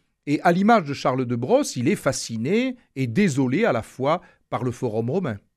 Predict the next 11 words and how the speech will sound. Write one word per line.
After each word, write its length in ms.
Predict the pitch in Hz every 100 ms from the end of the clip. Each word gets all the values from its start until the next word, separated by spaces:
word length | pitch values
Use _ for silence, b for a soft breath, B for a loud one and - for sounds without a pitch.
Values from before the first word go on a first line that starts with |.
| _ _ _ _ b b b
Charles 320 | - - 175 170
de 140 | 160
Brosse 480 | 147 170 156 - -
écrit 340 | 147 131 - 139
d'ailleurs 320 | 120 123 110
à 60 |
ce 120 | 104 107
sujet : « 440 | - 98 110 - _ _ _ _ _ _ _
En 140 | 170 220
un 100 | 226
mot, 360 | 233 285 320